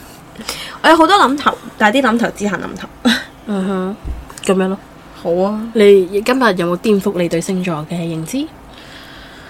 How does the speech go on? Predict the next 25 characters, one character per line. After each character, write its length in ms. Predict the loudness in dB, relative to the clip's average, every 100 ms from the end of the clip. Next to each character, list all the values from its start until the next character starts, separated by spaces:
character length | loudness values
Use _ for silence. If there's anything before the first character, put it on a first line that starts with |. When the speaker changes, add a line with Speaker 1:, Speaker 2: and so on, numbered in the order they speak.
| -20 -20 -20 -20 -18 -14 -12 -12 -14 -10
Speaker 1:
我 160 | 2 4
知 100 | 4
道 80 | 4
十 80 |
二 140 | 4 2
星 180 | 2 4
座 100 | 2
係 220 | 2 2
好 80 | 0
煩 680 | -2 -2 -2 -2 -6 -8 -4
咯， 220 | -2 2
真 140 | 2
係 40 | 2
好 80 | 0
多 120 | 0
嘢 140 | 0
學， 60 | -2 -4 -4 -4
好 0 |
多 180 | -2 -2
嘢 240 | 0 -2 -4
理 140 | -10 -10
解 220 | -6 -4
咯。 180 | -4 -6 -8 -14 -20 -20 -4
即 100 | 0
係 260 | 2 0